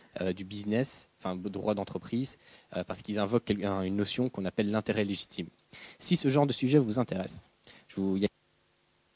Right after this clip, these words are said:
euh, ce genre de, de problématique demain.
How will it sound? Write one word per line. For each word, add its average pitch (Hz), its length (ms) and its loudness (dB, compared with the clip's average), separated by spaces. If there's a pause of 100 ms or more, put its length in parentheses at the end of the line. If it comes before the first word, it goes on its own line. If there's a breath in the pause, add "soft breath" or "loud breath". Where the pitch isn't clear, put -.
(400)
euh, 87 520 -2
ce - 280 4
genre 110 220 4
de, 90 440 -4
de 90 80 -10
problématique 98 680 -6
demain. 107 300 2